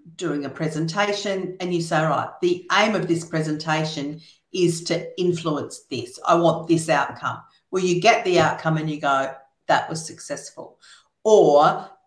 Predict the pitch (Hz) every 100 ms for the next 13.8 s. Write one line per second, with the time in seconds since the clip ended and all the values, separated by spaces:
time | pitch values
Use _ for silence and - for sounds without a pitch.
0 | _ _ _ - 170 175 180 175 165 156
1 | - - - - 175 - 185 160 156 160
2 | 143 202 160 285 262 226 - - - _
3 | _ - 170 180 196 175 151 143 156 151
4 | 147 - 156 156 143 135 147 151 151 -
5 | - _ - 208 139 - - _ - 151
6 | - - _ _ _ _ - 196 190 180
7 | 202 175 165 165 - - _ - 202 196
8 | - 196 196 190 196 196 190 190 190 196
9 | 202 190 180 190 233 233 226 175 - 214
10 | 185 170 170 165 160 - 202 240 294 254
11 | 196 - 160 135 - 131 127 - - _
12 | _ _ _ 170 165 202 240 - 202 170
13 | 170 165 160 170 160 160 156 135